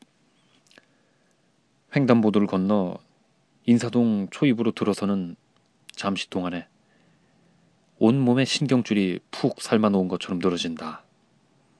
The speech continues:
바닥에 들어놓은 직사각형의 돌이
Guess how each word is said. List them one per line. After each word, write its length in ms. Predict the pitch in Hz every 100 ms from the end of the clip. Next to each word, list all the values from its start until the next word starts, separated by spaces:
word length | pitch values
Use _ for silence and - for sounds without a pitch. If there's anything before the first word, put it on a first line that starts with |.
| _ _ _ _ _ _ _ _ _ _ _ _ _ _ -
바닥에 260 | 110 110
들어놓은 640 | - 110 101 107 101 87 85
직사각형의 600 | - - 101 98 107 101
돌이 320 | 95 90 85